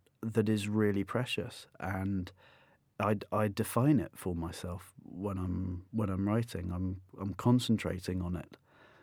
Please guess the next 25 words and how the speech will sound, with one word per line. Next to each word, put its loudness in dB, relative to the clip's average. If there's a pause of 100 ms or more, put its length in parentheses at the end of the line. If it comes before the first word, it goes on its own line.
(180)
and 4
that's, 4
you 2
know, 2
that's, -2 (720)
that's 2
my 8
emotional 0
journey, 0
if -10
you -2
like, -4
when -4
I'm, -2 (100)
when -2
I'm -2
writing. -4
That's -6
why -2
I -6
do -2
it, -6 (320)
and -2 (800)
it, -4
um, 0